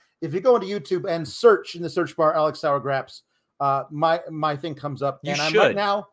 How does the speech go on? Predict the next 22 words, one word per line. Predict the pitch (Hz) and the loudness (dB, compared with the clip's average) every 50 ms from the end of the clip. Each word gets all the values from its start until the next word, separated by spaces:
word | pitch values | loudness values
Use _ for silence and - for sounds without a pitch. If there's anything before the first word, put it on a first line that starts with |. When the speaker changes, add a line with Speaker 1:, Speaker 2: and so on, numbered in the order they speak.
| _ - | _ -10
Speaker 2:
You | 147 165 | -8 -8
should | - 226 196 170 | -8 -8 -6 -4
be | 208 | -2
able | 202 180 175 | -2 -2 -2
to | 160 | -4
get | 160 180 160 | -6 -4 -4
your | 160 151 | -2 -4
own | 147 147 143 | -4 -4 -6
U | 135 135 131 | -6 -4 -4
R | 127 117 110 104 | -2 -2 -2 -2
L | 113 120 98 82 | -2 -4 -6 -8
now. | 78 73 65 55 53 - _ _ _ - | -10 -14 -16 -18 -20 -20 _ _ _ -14
Speaker 1:
Uh, | 151 147 - _ | -14 -14 -12 _
well, | - 170 170 170 170 - _ - | -4 -2 -2 -2 -4 -8 _ -10
now | 151 143 180 208 | -6 -2 0 2
Speaker 2:
After, | 247 240 175 160 | 4 4 4 4
Speaker 1:
I | 170 | 4
Speaker 2:
like, | 160 151 117 | 2 2 0
Speaker 1:
should. | 107 | -2
Speaker 2:
a | |
hundred. | 110 135 143 160 143 117 - | -2 -2 -4 -2 -4 -4 -6
Speaker 1:
Good. | - | -10